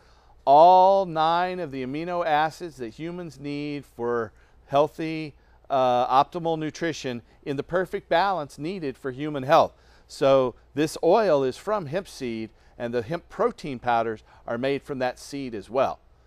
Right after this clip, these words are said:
And it also has all the E F As, the essential fatty acids like omega-three, six, and nine that you need for human health. So in addition to all the amino acids and protein, it also has all the essential fatty acids and, uh,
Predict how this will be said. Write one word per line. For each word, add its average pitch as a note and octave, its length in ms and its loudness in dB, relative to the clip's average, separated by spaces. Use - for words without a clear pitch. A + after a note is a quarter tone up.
And B2+ 160 -4
it C3 60 0
also F#3+ 340 2
has C#3+ 240 -2
all D#3 200 2
the D3+ 220 -12
E E3 160 -6
F F3 220 -2
As, E3+ 380 -6
the A#2+ 220 -6
essential D3+ 420 -10
fatty D3 360 0
acids C#3+ 440 -4
like G#2+ 180 -6
omega-three, C3+ 760 -8
six, - 380 -16
and B2+ 140 -10
nine B2 360 -4
that A#2+ 200 -10
you A#2+ 60 -10
need A#2 240 -10
for G#2+ 140 -12
human G#2+ 280 -12
health. G2+ 260 -6
So C#3 320 2
in C3 140 -2
addition E3+ 400 0
to D#3 80 -2
all F3+ 320 8
the F3 400 -2
amino E3+ 360 2
acids E3+ 440 2
and B2+ 100 -6
protein, C#3+ 520 -6
it A2+ 100 -2
also D3+ 320 4
has C3 260 -2
all C3 200 0
the B2+ 100 -8
essential A#2 400 -12
fatty C#3 400 -4
acids G2+ 540 -8
and, G#2 400 -12
uh, G#2 300 -6